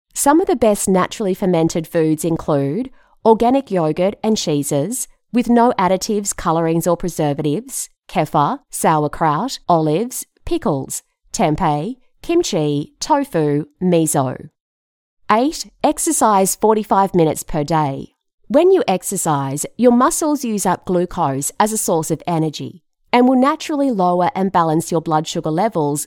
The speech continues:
in the process. Additionally, post-exercise, glucose is also used up by the body to help repair tissue. Aim to do at least forty-five to sixty minutes of daily exercise. Brisk walking is the most important of all.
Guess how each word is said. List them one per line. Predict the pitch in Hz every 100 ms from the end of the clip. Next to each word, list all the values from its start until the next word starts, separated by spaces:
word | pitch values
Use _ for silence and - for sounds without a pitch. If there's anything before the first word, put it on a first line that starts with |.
| -
in | 285
the | 262
process. | - 151 151 151 131 - - - - _ _ _ _ -
Additionally, | 240 370 - 196 143 143
post-exercise, | - - 190 170 202 262 - - 156 135 139 180 - -
glucose | 214 294 339 359 330 294
is | 247 -
also | 202 - 226
used | 196 190 180 151
up | 139 -
by | 180
the | 165
body | 156 202 170 151
to | 185
help | 190 185 -
repair | 180 165 139
tissue. | - 247 - 143 - - _ _ _ - 269
Aim | 330 359
to | 339
do | 302 233
at |
least | 208 196 - -
forty-five | 226 262 269 180 160 147 -
to | 196
sixty | - - - 285
minutes | 208 190 -
of | 185
daily | 175 160 151 147
exercise. | 156 156 - 165 151 139 135 - - _ -
Brisk | 202 381 - 214
walking | 185 175 170 143 143
is | 226 233
the | 254
most | 247 247 285 -
important | 240 - 180 175 160
of | 160
all. | 156 131 -